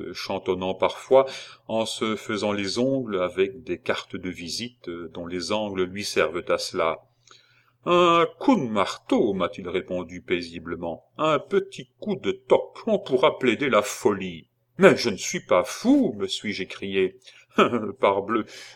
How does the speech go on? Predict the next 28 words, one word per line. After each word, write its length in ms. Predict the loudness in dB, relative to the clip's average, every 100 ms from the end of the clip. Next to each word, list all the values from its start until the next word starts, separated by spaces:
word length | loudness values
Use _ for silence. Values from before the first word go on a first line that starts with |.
| -12
l'histoire 500 | -8 -8 -2 2 2
du 100 | 0
brassard 520 | 2 4 4 2 0
le 100 | 0
prouve 340 | -4 -6 -6 -2
bien, 240 | 0 0
mon 140 | 2
garçon, 380 | 2 2 0 0
mais 180 | 2 2 0 -16 -14
cette 280 | -6 -4 -4
imagination 1120 | -2 0 0 0 0 0 -2 -4 -2 -2 -4 -6
du 160 | -8
fantôme 920 | -2 0 0 6 8 8 6 4 -6 -6
qui 120 | -8
travaille 480 | 0 2 6 6 6
à 60 | 4
votre 340 | 4 2 0
place, 580 | 0 2 4 4 0 -4 -6 -10 -8
laissant 560 | 0 0 2 -2 -2 -4
tout 180 | 0 0
sur 280 | 0 -2 0
votre 400 | 0 -2 2 2
dos, 340 | 4 6 6 4
<laughs> 40 | 4
est 100 | 4
bonne 240 | 6 4 4
à 100 | 0
noter. 560 | -4 -6 -6 -4 -6